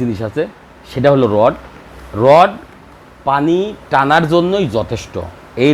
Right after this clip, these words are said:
রডে যখন পানিটা লাগে, তখন রডে মরিচা পড়ে। মরিচা পড়ার পরে রডগুলো আস্তে আস্তে মোটা হয়ে যায়। রড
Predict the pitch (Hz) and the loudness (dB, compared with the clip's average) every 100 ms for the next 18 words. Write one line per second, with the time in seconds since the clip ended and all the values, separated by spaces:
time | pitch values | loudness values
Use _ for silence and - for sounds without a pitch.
0 | 123 123 135 175 139 107 113 127 - 107 | 4 4 4 2 2 -2 -2 -4 -4 -6
1 | 107 123 104 92 87 107 165 - - - | -2 -2 -2 -6 -6 -8 -8 -12 -20 -20
2 | - 107 101 151 151 101 110 131 170 - | -8 -6 -2 0 0 0 2 2 0 -2
3 | 101 113 156 147 120 90 90 76 - - | -6 0 2 2 -2 -6 -10 -12 -18 -20
4 | - - 98 123 165 190 202 170 113 104 | -20 -16 -6 0 2 2 2 2 0 -2
5 | 101 87 98 117 175 - - - - 90 | -4 -6 -4 -2 -2 -6 -20 -20 -20 -6
6 | 107 143 170 165 185 208 160 135 - 185 | 2 4 4 0 0 4 2 2 -2 -2
7 | 175 160 123 117 113 110 101 90 87 85 | -2 -2 -2 -2 -2 -2 -4 -6 -10 -14
8 | - - - - - 98 143 185 | -18 -20 -20 -20 -10 0 4 4